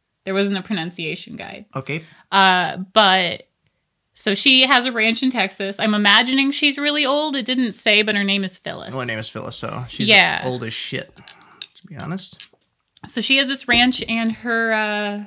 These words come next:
Speaker 1: her livestock is being fucked with.
Speaker 2: By what?
Speaker 1: By what? Indeed. So, uh,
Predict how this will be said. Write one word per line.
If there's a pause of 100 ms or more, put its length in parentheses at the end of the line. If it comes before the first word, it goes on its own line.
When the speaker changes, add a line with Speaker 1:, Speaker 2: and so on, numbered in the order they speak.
(440)
Speaker 1:
her
livestock
is
being (100)
fucked
with. (840)
Speaker 2:
By
what? (580)
Speaker 1:
By
what? (200)
Indeed.
So, (520)
uh,